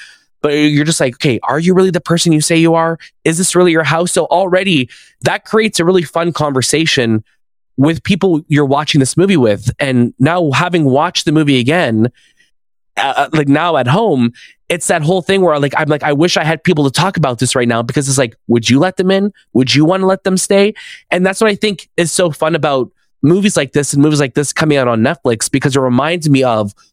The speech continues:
Bird Box. And Shay, that's something that you were saying a lot while watching this film,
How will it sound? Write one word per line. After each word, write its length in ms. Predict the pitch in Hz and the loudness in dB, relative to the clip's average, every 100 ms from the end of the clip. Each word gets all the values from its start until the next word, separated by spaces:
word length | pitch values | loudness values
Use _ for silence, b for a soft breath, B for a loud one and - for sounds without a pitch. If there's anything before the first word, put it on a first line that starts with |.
| _ | _
Bird 240 | 175 196 127 | -2 -2 -2
Box. 340 | 101 92 - | -4 -4 -2
And 100 | 120 | 0
Shay, 160 | 135 135 | 2 0
that's 240 | 135 151 | -2 -2
something 200 | 160 147 | -2 0
that 180 | 120 107 | 0 0
you 160 | 156 | 0
were 140 | 220 160 | 2 0
saying 260 | - 120 | 0 0
a 40 | 113 | 0
lot 220 | 107 104 | 0 0
while 220 | 110 107 | 0 2
watching 320 | 104 107 - | 0 0 0
this 140 | 110 - | 0 0
film, 300 | 107 101 | -2 0